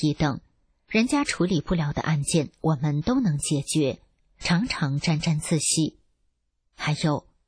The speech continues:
心里会不自觉地把常人工作摆第一，修炼摆第二。悟到这点后，开始调整自己的状态，规正自己。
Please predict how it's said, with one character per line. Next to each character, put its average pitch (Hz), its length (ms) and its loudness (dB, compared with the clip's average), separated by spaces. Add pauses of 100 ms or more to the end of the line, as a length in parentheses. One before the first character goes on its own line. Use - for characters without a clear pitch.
(220)
心 302 240 0
里 185 220 0
会 147 320 0
不 - 180 0
自 285 160 0
觉 151 220 -2
地 - 280 -2
把 147 260 0
常 151 260 -2
人 151 160 0
工 262 180 0
作 208 260 0
摆 147 200 -2
第 151 160 -2
一， 175 420 -2 (240)
修 302 240 2
炼 285 280 2 (100)
摆 147 160 -2
第 - 180 -4
二。 - 360 -4 (1200)
悟 320 80 4
到 175 160 2
这 160 180 -2
点 151 240 -2
后， - 380 -2 (340)
开 294 180 2
始 208 180 2
调 143 240 -4
整 143 260 -2
自 - 180 -2
己 151 140 -2
的 151 140 -2
状 151 260 -2
态， 147 320 -2 (320)
规 262 180 0
正 269 240 0
自 151 240 -4
己。 - 360 -2